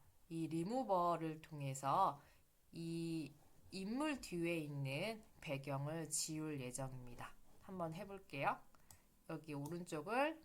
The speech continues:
클릭을 하면 이렇게 완료가 돼서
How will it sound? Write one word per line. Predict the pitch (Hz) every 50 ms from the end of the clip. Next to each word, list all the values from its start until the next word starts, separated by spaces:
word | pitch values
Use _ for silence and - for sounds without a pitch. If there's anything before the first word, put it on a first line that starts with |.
| - -
클릭을 | - 214 196 190 190 180 180 170 165 165 170
하면 | 160 156 143 139 151 196 240 285 320 320 - - - - - - - - - - - -
이렇게 | - 170 165 - 165
완료가 | 147 143 147 156 165 160 160 147 139
돼서 | 135 131 131 - 233 277 320 311 -